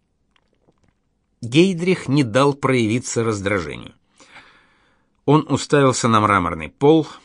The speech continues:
на великолепное черное солнце из двенадцати древних рун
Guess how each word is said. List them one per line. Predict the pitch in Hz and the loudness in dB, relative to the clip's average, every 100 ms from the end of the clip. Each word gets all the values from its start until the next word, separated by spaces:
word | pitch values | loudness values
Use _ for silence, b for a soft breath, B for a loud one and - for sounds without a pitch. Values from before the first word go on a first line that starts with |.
| b - | b -12
на | 90 104 | -6 -4
великолепное | 101 95 120 143 - 131 123 | -4 -2 0 0 0 0 -2
черное | - 143 135 123 117 101 | 0 4 6 6 2 -2
солнце | - - 156 160 - 151 | -4 0 0 0 -2 -4
из | - 123 98 | -2 -4 -4
двенадцати | 95 107 135 135 - 127 | -6 -2 -2 -4 -8 -8
древних | 104 95 110 104 107 101 - | -6 -2 0 0 -4 -6 -4
рун | 90 87 104 107 | -4 -4 -4 -4